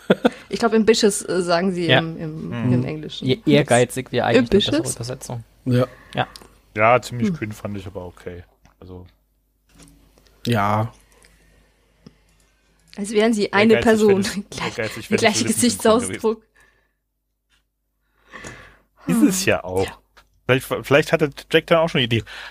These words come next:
Speaker 3: das kann so eigentlich gar nicht funktionieren. Aber ich ignoriere dieses Logikloch mal. Ich brauch dies, brauch die Sonne ja auch kaputt. Also. <laughs>
Speaker 1: Und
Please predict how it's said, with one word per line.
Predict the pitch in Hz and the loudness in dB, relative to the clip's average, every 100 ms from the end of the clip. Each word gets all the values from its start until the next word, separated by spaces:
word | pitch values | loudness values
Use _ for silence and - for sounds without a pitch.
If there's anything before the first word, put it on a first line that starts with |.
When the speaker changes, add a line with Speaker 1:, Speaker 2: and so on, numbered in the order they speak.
| - | -2
Speaker 3:
das | 117 - | -2 0
kann | 120 123 | 0 2
so | 117 | 4
eigentlich | 110 110 107 - | 4 4 0 0
gar | 110 | 0
nicht | 110 | 0
funktionieren. | - 110 - 110 104 120 | -6 -8 -4 -2 2 2
Aber | 123 | 2
ich | 131 - | 0 -4
ignoriere | 123 123 110 113 | -2 2 4 2
dieses | 107 92 | 2 -2
Logikloch | 104 98 104 - 98 | -4 -4 -4 -4 -6
mal. | 104 98 104 | -2 0 0
Ich | - | -2
brauch | 101 98 | -4 -4
dies, | 107 95 - - - - | -6 -10 -10 -14 -10 -6
brauch | 101 | -4
die | 110 | -6
Sonne | 95 95 | -10 -8
ja | 98 - | -6 -6
auch | 92 - | -10 -14
kaputt. | - 90 - - | -14 -14 -16 -18
Also. | - 98 98 226 - - - - - 185 - - | -18 -16 2 2 2 -4 0 -2 -2 -6 -8 -20
<laughs> | - _ _ _ _ _ - | -20 _ _ _ _ _ 0
Speaker 1:
Und | 285 339 | 0 0